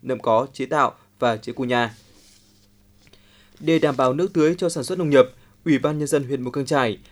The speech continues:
đã chỉ đạo xí nghiệp Thủy Nông phối hợp với các xã và các chủ hộ dùng nước khắc phục tạm thời các công trình thủy lợi. Đến nay, đã có một trăm mười ba trên một trăm ba mươi tư công trình bảo đảm tưới cho sản xuất nông nghiệp.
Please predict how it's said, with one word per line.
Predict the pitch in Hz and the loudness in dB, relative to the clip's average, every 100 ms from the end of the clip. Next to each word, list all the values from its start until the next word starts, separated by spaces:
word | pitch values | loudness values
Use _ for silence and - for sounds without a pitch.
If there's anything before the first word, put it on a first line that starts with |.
| _ | _
đã | 135 156 | -6 -6
chỉ | 180 156 | -6 -4
đạo | 127 120 | -2 -4
xí | - 170 | -6 -4
nghiệp | 151 - | -4 -4
Thủy | 123 | -2
Nông | 123 135 131 - - - | 2 2 2 -10 -20 -2
phối | 185 | 0
hợp | 165 | 0
với | 139 | -2
các | 180 170 | -4 -2
xã | 170 180 202 - _ | -2 -2 -6 -14 _
và | 127 123 131 | -6 0 0
các | 180 180 | -2 -6
chủ | 151 107 | -6 -2
hộ | 127 127 - _ | 2 2 0 _
dùng | 123 127 127 | -6 -6 -2
nước | 180 208 | -4 -6
khắc | 233 220 | -12 -10
phục | 214 | -8
tạm | 143 123 | -6 -6
thời | 131 120 | 0 0
các | 117 156 | 0 -4
công | 143 | -4
trình | 135 117 | -4 -8
thủy | 110 | -4
lợi. | 107 117 - _ _ _ _ _ _ _ 131 | 2 2 0 _ _ _ _ _ _ _ -10
Đến | 131 139 | -4 0
nay, | 156 151 131 _ | 2 0 -2 _
đã | - 147 | -8 -4
có | 147 135 170 | 0 0 0
một | 165 - | -2 -2
trăm | 170 | -4
mười | 147 | -2
ba | 123 147 143 | 0 2 0
trên | 139 151 135 | -4 -6 -6
một | 120 | -6
trăm | 135 | -4
ba | 135 | -4
mươi | 131 | -2
tư | 139 131 | -4 -4
công | 135 127 | -4 -4
trình | 135 117 - | -6 -6 -2
bảo | 123 | 0
đảm | 120 104 | 0 -4
tưới | 101 117 147 | -4 -2 -2
cho | - 131 | -2 -2
sản | - 113 | -2 -8
xuất | 143 | -6
nông | 131 | 0
nghiệp. | 117 | 0